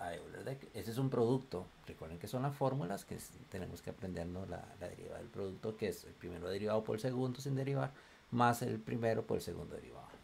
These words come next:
Hacemos esto, que da igual, tres Y dos más seis X Y Y prima, más coseno, ese queda igual, X Y, por la derivada de esta, que sería Y,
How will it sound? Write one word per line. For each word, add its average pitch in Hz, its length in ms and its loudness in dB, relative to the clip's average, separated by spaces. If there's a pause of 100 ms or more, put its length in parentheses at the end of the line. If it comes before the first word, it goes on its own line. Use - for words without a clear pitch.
(800)
Hacemos 98 480 -4
esto, 123 340 -8
que - 80 -8
da 82 80 -4
igual, 107 340 -2
tres 85 240 -6
Y 92 60 -4
dos 120 480 0 (400)
más 101 320 -4
seis 101 480 -4
X 107 280 -6
Y 107 380 -4 (320)
Y 98 100 -6
prima, 123 440 -4 (920)
más 101 420 0
coseno, 104 500 0
ese 104 220 -6
queda 90 160 -4
igual, 98 320 0 (100)
X 92 140 -10 (220)
Y, 131 180 -2 (580)
por 117 320 4 (120)
la 98 80 0
derivada 90 320 0
de 101 60 2
esta, 107 180 -6
que 90 160 -8
sería 87 260 -8 (180)
Y, 113 240 0